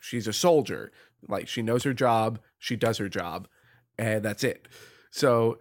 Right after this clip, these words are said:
now we kinda get, even though she is, like,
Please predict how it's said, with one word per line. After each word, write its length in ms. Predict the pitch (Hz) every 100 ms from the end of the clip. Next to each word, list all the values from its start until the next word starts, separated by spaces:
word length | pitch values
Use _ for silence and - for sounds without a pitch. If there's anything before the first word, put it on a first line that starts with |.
| - -
now 340 | 123 139 165
we 160 | 151 139
kinda 280 | 165 147 123
get, 300 | 107 135 -
even 280 | 165 185 180
though 180 | 165 160
she 280 | - 165
is, 120 | 147 143
like, 220 | 131